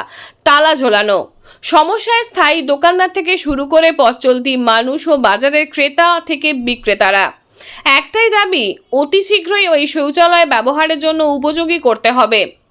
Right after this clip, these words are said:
ঘটনা দাসপুর দুই ব্লকের অন্তর্গত সোনামুই বাজারের। ওই এলাকার কিছু স্থায়ী দোকানদার জানান, প্রায় ছ মাস আগে জেলা পরিষদের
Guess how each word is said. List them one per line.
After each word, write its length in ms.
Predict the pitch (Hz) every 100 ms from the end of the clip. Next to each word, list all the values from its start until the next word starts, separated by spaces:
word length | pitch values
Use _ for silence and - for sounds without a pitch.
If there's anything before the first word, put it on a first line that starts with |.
| -
ঘটনা 380 | 233 233 240 226
দাসপুর 380 | 214 220 -
দুই 180 | 339 381
ব্লকের 360 | 330 349 339 349
অন্তর্গত 480 | 294 277 320 311 311
সোনামুই 500 | 320 330 311 294 233
বাজারের। 460 | 208 196 214 214 190 - - - - - - -
ওই 140 | 262 311
এলাকার 440 | 320 320 403 466 480 427
কিছু 360 | 349 359 392 - -
স্থায়ী 380 | - 330 311 403
দোকানদার 480 | 403 440 440 415 427
জানান, 280 | 415 403 226 254
প্রায় 220 | 302 302 294
ছ 140 | -
মাস 480 | 311 302 339 415 392
আগে 240 | 392 359 370
জেলা 340 | 277 277 294
পরিষদের 460 | 311 330 339 349 349